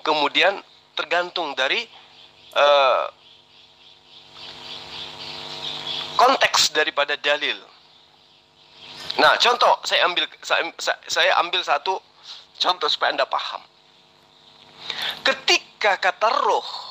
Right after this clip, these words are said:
yang ditandai dengan harakat dhammah, berarti roh di situ bermakna nafas. Ya.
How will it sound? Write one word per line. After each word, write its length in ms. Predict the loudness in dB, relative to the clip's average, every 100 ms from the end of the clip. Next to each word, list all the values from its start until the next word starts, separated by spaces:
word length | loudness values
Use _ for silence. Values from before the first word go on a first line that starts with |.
| -18 -20 _ _ _ -20 -20 -20 -6
yang 240 | 2 4 4
ditandai 720 | 2 2 0 0 2 2 -2
dengan 320 | -4 -4 -2 -2
harakat 480 | -2 0 0 -2 -4 _ -6 2
dhammah, 520 | 2 2 0 0 0 -8 -16 -20 _ _ -20 -20 -8
berarti 840 | -2 0 0 -2 -4 -6 -4 -4 -8 -12 -6
roh 220 | 0 0 0 -2
di 80 |
situ 480 | 0 -2 -4 -4 -4
bermakna 640 | -4 -2 0 -2 -2 -4 -2
nafas. 640 | 0 0 0 0 0 0 -4 -12 -20 -20 _ -20 _ -20 -20 -20 _ -20 -20 -20 -18 -18 -18 -16 -16 -16 -14 -6
Ya. 160 | -2